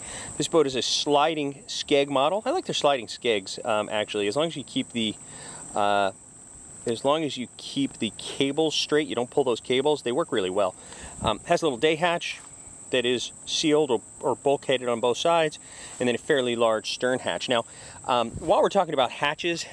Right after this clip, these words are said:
the volume on this boat isn't huge. Um, the, uh, the way the chines tip up in the stern and also in the bow, right at the point where you would load it down with gear if you were touring,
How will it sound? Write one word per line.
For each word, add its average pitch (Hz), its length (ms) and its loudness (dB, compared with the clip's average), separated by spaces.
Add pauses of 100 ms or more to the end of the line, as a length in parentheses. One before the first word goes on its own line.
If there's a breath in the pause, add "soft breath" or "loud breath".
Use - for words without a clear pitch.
(300 loud breath)
the 131 220 0
volume 202 420 2
on 127 140 4
this 120 120 2
boat 123 300 2
isn't 131 340 -2
huge. 110 640 2 (380 loud breath)
Um, 110 380 0 (120)
the, 139 300 2
uh, 127 160 4
the 131 80 -4
way 190 220 2
the 139 220 -2
chines 147 540 0
tip - 260 -2
up 143 200 2
in 135 140 -6
the 120 80 -2
stern 143 380 0
and 110 120 0
also 123 240 -2
in 113 60 -2
the 110 40 -4
bow, 120 320 0 (260 loud breath)
right 139 360 2
at 135 100 -6
the 127 60 -14
point 135 240 -2
where 117 120 -2
you 117 160 -4
would 107 240 2 (240)
load 120 320 2
it - 140 -8
down 117 340 0
with 104 360 -2 (100)
gear 143 340 0 (100)
if - 140 -12
you 120 80 -2
were 107 100 0
touring, 180 420 0